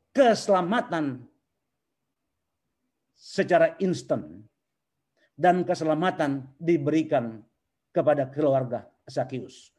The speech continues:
Bukan hanya Sakius, tapi seluruh kelu-, anggota keluarga memperoleh hadiah berkat dari Tuhan Yesus, keselamatan pada waktu itu. Ini kira-kira latar belakangnya.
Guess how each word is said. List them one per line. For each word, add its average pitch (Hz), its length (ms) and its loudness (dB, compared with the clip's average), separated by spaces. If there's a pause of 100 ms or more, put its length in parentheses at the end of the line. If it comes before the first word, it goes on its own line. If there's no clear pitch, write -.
(220)
Bukan 165 320 0
hanya 170 160 2
Sakius, 202 640 0 (480)
tapi 170 320 0
seluruh 254 560 2
kelu-, 220 320 4
anggota 190 400 0
keluarga 160 640 2 (400)
memperoleh 175 1120 0 (320)
hadiah 160 720 2
berkat 156 480 0
dari 143 160 4
Tuhan 143 320 0
Yesus, 139 480 -6 (480)
keselamatan 160 960 2 (380)
pada 139 320 0
waktu 131 320 -4
itu. - 80 -20 (2250)
Ini 196 240 0
kira-kira 165 480 0
latar 151 320 0
belakangnya. 131 480 -6